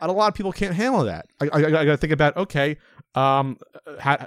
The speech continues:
I gotta market the book, 'cause the book is still fairly new. I have to, uh, you know, send out to more influencers or people and do things like that, 'cause the book is a big chunk of my income at this point. It's not YouTube. It's not the podcast. It's all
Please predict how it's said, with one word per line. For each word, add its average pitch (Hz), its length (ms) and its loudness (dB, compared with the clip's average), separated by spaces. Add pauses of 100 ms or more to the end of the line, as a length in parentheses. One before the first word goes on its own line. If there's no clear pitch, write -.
I 131 60 -10
gotta 143 140 -2
market 170 340 -2
the 131 80 -8
book, 110 300 -8
'cause 117 140 -10
the 113 120 -10
book 165 160 -4
is 131 80 -8
still 139 160 -4
fairly 139 300 -6
new. 170 160 -6
I 104 80 -6
have 110 160 -12
to, 117 240 -6
uh, 117 180 -4 (380)
you 135 100 -8
know, 127 240 -10 (140)
send 131 260 -4
out 143 140 -2
to 156 80 -4
more 147 240 0
influencers 151 680 -6
or 123 60 -8
people 170 320 -6
and 113 80 -8
do 131 80 -4
things 135 240 -8
like 127 140 -8
that, 156 260 -6 (140)
'cause 117 260 -12
the 135 100 -8
book 147 240 -2
is 127 120 -4
a 117 140 -4
big 123 280 -6
chunk 135 220 -10
of 127 40 -12
my 135 120 -6
income 180 380 -10 (340)
at 104 100 -16
this 110 140 -12
point. 90 220 -14
It's - 120 -18
not 143 200 -4
YouTube. - 520 -8 (460)
It's - 100 -16
not 135 140 -6
the 127 60 -12
podcast. 170 600 -4
It's 113 140 -12
all 139 300 -4